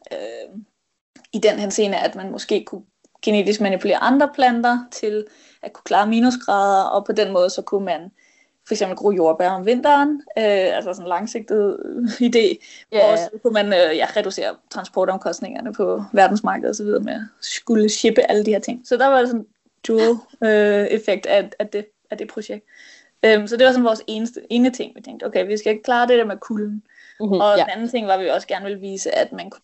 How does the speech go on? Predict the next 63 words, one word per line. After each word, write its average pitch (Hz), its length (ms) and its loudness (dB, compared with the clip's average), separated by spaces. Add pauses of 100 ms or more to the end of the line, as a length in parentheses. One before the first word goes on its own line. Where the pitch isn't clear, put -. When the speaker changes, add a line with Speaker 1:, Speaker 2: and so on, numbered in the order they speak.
Speaker 1:
producere 202 360 -4
noget, 185 160 2
der 190 80 0
var 190 200 0
gavnligt 196 480 0
for - 180 -8 (100)
astronauter. 196 540 -2
Og 190 200 0
gavnligt 202 400 4
er 185 100 6
jo 180 80 4
sådan 185 180 -4
et 175 100 -8
ret 180 120 -2 (120)
bredt 214 220 4
ord 202 240 4
igen. 269 300 2 (380)
Men 196 140 -2
der 202 60 0
havde 208 180 2
vi 202 60 0
også 180 240 0
den 196 80 -12
her 190 100 -4
virksomhed, 190 580 -6 (180)
øh, 202 420 -4
Tycho 202 300 -2
Bio 202 340 -6
hed 214 160 -10
den, 208 120 -6
som, 202 280 0 (440)
som, 196 380 2
øh, 202 220 -2
havde 185 280 0
produceret 208 480 -2
noget 196 160 0
medicin 196 500 -4 (220)
i 202 260 0
mos. 196 340 4 (100)
Og 208 120 2
der 202 80 6
tænkte 196 240 0
vi, 202 220 2
hvis 220 160 2
vi 220 60 4
kan 214 140 0
få 220 100 2
ma-, 226 240 2
mosset 262 280 2
til 240 100 -2
både 240 220 4
at 269 100 2
producere 220 340 -4
noget 208 140 -6
medicin 214 460 -6
og 247 240 2
være 208 140 0
kulderesistent, - 800 -4
så - 80 -6
har 208 220 0
vi - 80 -4
ligesom 202 380 -8
et, - 180 -16